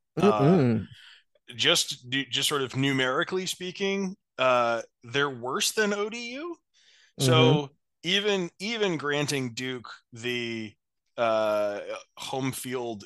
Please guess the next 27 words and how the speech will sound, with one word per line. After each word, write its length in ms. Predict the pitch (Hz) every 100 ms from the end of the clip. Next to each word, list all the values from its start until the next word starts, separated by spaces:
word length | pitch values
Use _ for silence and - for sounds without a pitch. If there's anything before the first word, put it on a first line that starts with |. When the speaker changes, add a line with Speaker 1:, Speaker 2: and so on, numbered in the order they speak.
| -
Speaker 1:
advantage, 1040 | 117 107 98 113 127 165 165 156 - - _ _
which 360 | 123 131 - -
again, 580 | 127 202 190 135 123 113 _ _ _ _ _ _ _ -
kind 240 | 494 453
of 60 | 311
a 40 |
stretch, 640 | - 226 277 - - - - _ -
given 220 | 196 190
that 140 | 190 185
they 80 |
play 340 | 170 180 180 175
in 80 | 160
a 220 | 139 127 _ _ _ _ _ _ _
high 220 | - - 160
school 300 | - 151 143
field 280 | 151 165
hockey 260 | 165 170 160
stadium, 440 | 151 165 196 220 - - - - - _
um, 560 | 139 139 127 117 117 120 _ -
that's 420 | 135 - - - -
still 280 | - 220 180
only 160 | 156
half 200 | 123 120
full. 240 | - 131 - - - -
Speaker 2:
<laughs> 300 | - - 330
Speaker 1:
Uh, 460 | - - 120 113 - _ _ _ _ _ _ _ _ _
uh, 60 | -